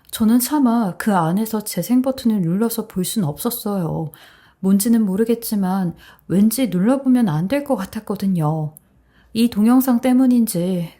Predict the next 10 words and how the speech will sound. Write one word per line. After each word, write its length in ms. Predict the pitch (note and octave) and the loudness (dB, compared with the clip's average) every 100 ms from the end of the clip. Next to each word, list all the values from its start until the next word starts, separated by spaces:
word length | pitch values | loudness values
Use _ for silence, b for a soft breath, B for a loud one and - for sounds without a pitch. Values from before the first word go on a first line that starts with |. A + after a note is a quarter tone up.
| - | -8
그래서 360 | G3+ F3+ G3 | -2 -2 -2
아까부터 480 | F#3 - A3+ A3+ G#3+ | -4 -4 -8 -6 -6
시아버지가 720 | G3 C#4+ C#4+ C#4+ C#4 A3 F3 F3 B B | -2 -2 -2 -2 -4 -6 -8 -10 B B
계속 380 | - F#3+ F#3+ A#3 | -6 -4 -2 -2
아무것도 520 | D3+ E3 A#3 C4 C4 | -2 0 0 0 -2
만지지 440 | A3 E3 E3+ A#3 A#3 | -2 -2 -4 -4 -2
말라고 440 | F3 D3+ A3 B3+ | -2 -2 -2 -4
했던 240 | C#4 C4+ A#3+ | -4 -2 0
건가 300 | A3+ F#3+ D#3 | 0 -2 -6
싶었죠. 800 | - - A#3+ - E3+ D#3 D#3+ | -6 -8 -8 -6 -6 -6 -6